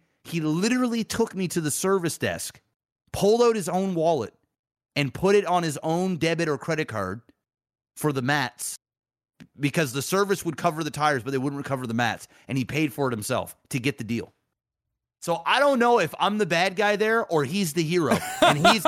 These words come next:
Speaker 1: and he understands, he understands the power of, you know, getting a piece of it instead of getting a, and getting nothing. He gets the sale, he gets the commission, he gets all that, and he, and he's a closer.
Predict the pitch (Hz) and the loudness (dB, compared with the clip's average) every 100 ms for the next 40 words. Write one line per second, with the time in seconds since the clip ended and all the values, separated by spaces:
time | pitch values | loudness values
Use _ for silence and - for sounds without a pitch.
0 | 339 175 339 226 214 - 202 - 202 196 | 4 6 4 4 4 2 0 -2 0 2
1 | 175 156 135 - _ _ _ - 208 214 | 0 -2 -6 -14 _ _ _ -6 0 0
2 | 208 180 - 185 180 180 131 151 151 165 | 0 -6 -2 0 0 -2 -6 -6 0 2
3 | 160 160 160 - _ _ 139 131 123 113 | 2 0 -2 -4 _ _ 0 2 2 -2
4 | - _ 131 135 120 110 - 151 - 131 | -6 _ -2 0 0 -4 -8 -6 -6 -4
5 | 190 202 214 208 220 - 147 131 175 147 | -2 0 0 2 0 -2 -8 -4 -2 -2
6 | 123 151 135 127 - 147 127 143 139 131 | -2 -4 -2 -4 -2 -4 -2 -4 -2 -2
7 | 117 - 87 _ _ - 147 147 - 120 | -2 -4 -12 _ _ -10 -4 -4 -4 -2
8 | 185 185 196 202 - _ - 139 135 - | 0 4 2 0 -4 _ -14 -10 -10 -10
9 | 127 139 175 165 180 170 160 _ _ 127 | -10 -4 -2 0 -2 -4 -10 _ _ -4
10 | 131 151 151 160 151 143 139 123 123 135 | -2 2 2 2 2 0 -4 -6 -6 -6
11 | 131 117 - 135 131 107 90 | -6 -6 -6 -2 -2 -4 -8